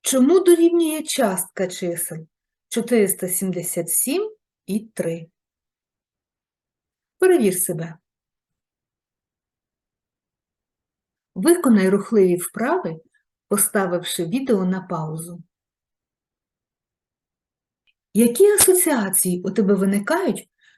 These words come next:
коли ти дивишся на ці світлини? Одна з них — площа. Давайте пригадаємо, що таке площа.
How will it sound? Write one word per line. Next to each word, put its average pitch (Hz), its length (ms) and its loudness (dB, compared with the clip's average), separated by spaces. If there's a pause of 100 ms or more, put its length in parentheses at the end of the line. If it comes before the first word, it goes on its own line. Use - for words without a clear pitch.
(320)
коли 233 240 4
ти 214 160 0
дивишся 240 560 2
на 180 180 -2
ці 226 220 0
світлини? 165 680 -6 (1800)
Одна 202 340 2
з 226 80 2
них — 285 420 -2 (240)
площа. 165 540 -4 (680)
Давайте 285 360 0
пригадаємо, 185 720 -6 (120)
що - 340 -2
таке 220 400 -8
площа. 170 600 -12